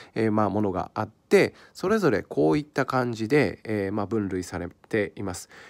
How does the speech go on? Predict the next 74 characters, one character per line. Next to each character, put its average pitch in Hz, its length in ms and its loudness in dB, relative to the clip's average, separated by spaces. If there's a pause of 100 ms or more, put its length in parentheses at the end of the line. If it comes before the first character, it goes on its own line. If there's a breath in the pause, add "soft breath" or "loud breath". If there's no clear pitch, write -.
(160 loud breath)
エ 139 100 4
ム 196 140 4
ア 208 160 6
ー 190 60 2
ル 170 40 -4
デ 170 60 -2
ィ 147 160 0
ー、 - 80 -6
正 190 380 2
常 175 300 4
軽 170 400 0
度 101 120 -2
の 95 140 -4
眼 101 280 -4
瞼 95 160 -4
下 95 100 -6
垂、 151 220 0
中 - 160 -2
程 139 220 2
度 98 100 -2
の 135 140 2
眼 104 260 2
瞼 101 220 -2
下 98 120 -4
垂、 - 220 -10 (460 loud breath)
エ 131 100 4
ム 165 120 4
ア 175 100 6
ー - 20 4
ル 156 100 0
デ 160 100 0
ィ 135 60 2
ー - 40 -4
と 139 160 2
瞼 113 160 -4
裂 - 180 -4
光、 85 200 -4 (320 loud breath)
そ - 200 -2
れ 214 100 2
ぞ 196 140 6
れ 110 80 4
ど 107 160 0
れ 196 160 0
ぐ 214 100 0
ら 202 160 2
い 196 80 0
の 190 100 0
指 170 200 -4
標 165 240 2
で 156 80 2
あ 143 100 0
れ 101 140 -2
ば、 113 360 2 (140)
あ 104 320 2
ー、 95 40 -4
そ - 180 -4
う、 - 20 2 (300)
お 101 840 0
ー、 - 0 -
眼 117 220 2
瞼 110 180 0
下 107 120 -2
垂 101 200 -6
に 156 160 0
な 131 100 2
る 101 100 0
の 90 120 -6
か - 200 -10
と 104 120 -6
い 90 60 -4
う 87 40 -6
こ - 140 -10
と 101 100 -6
で、 127 240 0